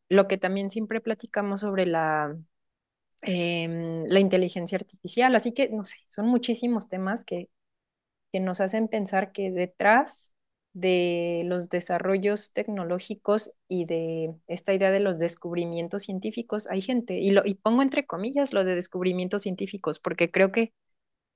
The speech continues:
entre la comunidad de científicos, yo, por ejemplo, hablo con físicos, ellos tienen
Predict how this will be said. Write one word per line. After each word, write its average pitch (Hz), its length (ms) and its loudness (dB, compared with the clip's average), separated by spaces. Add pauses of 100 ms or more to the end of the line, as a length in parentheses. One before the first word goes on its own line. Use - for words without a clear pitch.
(960)
entre 208 320 6
la 196 160 6
comunidad 202 520 4
de 247 400 6
científicos, 226 760 -6
yo, 196 120 -2
por 202 140 0
ejemplo, 196 340 -2
hablo 196 240 2
con 180 180 -6
físicos, 214 760 -4
ellos 208 360 2
tienen 208 480 -4